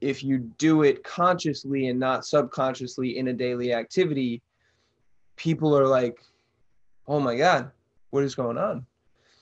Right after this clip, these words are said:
Um, or, uh, y-, simple cues of, like, "Pull the band to your chest."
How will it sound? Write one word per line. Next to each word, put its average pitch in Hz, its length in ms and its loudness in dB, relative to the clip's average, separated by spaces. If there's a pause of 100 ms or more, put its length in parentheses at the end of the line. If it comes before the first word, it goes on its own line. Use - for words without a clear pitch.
(260)
Um, 127 460 2
or, 143 480 4 (260)
uh, 131 60 -6 (120)
y-, 85 240 -14
simple 175 500 -2
cues 175 460 -2
of, 131 140 -4
like, 127 280 0 (540)
"Pull 160 160 4
the 151 80 0
band 143 280 2
to 139 100 -4
your 123 120 0
chest." - 640 -6